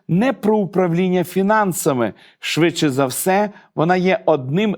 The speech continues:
з найбільш потужних засобів, використаних Ісусом, щоби вказати, наскільки може глибоке уявлення про Бога формувати якість всього нашого життя.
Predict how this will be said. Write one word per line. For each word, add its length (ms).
з 160
найбільш 560
потужних 680
засобів, 720
використаних 840
Ісусом, 580
щоби 340
вказати, 760
наскільки 800
може 500
глибоке 680
уявлення 600
про 240
Бога 420
формувати 800
якість 720
всього 640
нашого 600
життя. 600